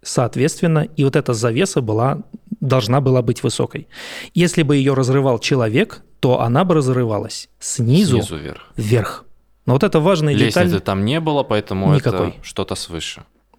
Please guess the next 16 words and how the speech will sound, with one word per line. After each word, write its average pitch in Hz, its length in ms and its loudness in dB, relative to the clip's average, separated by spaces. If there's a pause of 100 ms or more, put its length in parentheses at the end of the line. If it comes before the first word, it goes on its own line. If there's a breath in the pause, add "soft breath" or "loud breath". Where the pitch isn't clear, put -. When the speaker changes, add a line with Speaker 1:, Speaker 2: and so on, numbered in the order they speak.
Speaker 1:
Да, 120 200 0
Speaker 2:
Так. - 320 -6
Speaker 1:
именно 139 320 4
так. - 260 -4 (140)
И 160 100 4
почему 165 640 2
именно 143 340 2
эта - 200 -2
деталь 127 300 0
присутствует? - 800 -4 (400)
И 123 520 4
она 160 220 2
говорит 147 340 0
о 135 40 0
том, 196 240 0
что 147 640 0